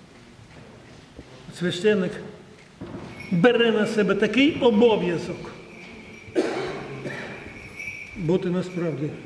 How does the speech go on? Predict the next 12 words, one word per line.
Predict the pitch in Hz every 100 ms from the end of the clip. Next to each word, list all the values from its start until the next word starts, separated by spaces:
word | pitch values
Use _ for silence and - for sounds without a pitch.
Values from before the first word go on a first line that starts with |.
| - -
сильним. | 175 160 156 151 - - - - - - - - - - - - - - - - - - - - - - - -
Тоді, | 196 175 196
коли | 185 185
заслабли | 165 185 180 185 160
всі, | 170 - 165 147 - - 208 254 - - - - 339 - - - - - -
бути | 156 180 190
мужнім. | 190 196 190 175 180 180 127 - - - - - - - - - - - - - - - -
Тоді, | 185 180
коли | 208 196 202
тебе | 202 196 190 202
зраджують, | - 196 196 151 190 185
навіть | 185 202 196 196 190